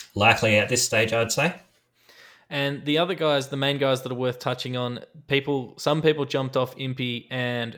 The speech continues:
Speaker 2: Giath last week. Well, they both turned up. So the question becomes again, are they premiums?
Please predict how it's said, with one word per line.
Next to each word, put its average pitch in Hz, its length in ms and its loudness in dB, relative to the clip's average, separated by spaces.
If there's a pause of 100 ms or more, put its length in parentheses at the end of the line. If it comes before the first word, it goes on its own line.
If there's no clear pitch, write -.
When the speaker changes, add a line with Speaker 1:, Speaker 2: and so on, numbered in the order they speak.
(120)
Speaker 2:
Giath 120 460 -2
last 123 340 0
week. 160 300 -2 (100)
Well, 120 380 -4 (120)
they 120 120 -6
both 120 480 -2
turned 117 340 -4
up. 120 260 0
So 135 420 2
the 131 100 -4
question 135 500 -4
becomes 127 440 -6
again, 165 580 2 (680)
are 135 140 0
they 180 140 10
premiums? 214 920 6